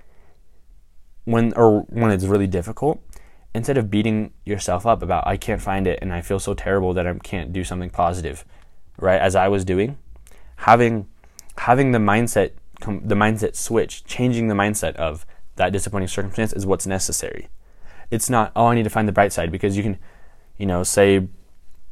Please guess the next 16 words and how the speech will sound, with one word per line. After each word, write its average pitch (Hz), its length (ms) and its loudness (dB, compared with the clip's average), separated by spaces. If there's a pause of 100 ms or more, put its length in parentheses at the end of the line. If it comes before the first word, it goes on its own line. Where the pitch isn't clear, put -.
(600)
I 90 100 0
don't 82 100 0
know, 87 140 0
just 95 220 -2
imagine 101 440 2
some 98 220 0
ex-, 98 200 -4
uh, 92 240 0
some 95 200 -4
scenario 95 460 2
where 90 220 2
this 90 180 0
terrible 104 280 2
thing 98 200 0
happens, 101 500 0 (580)
or 87 300 2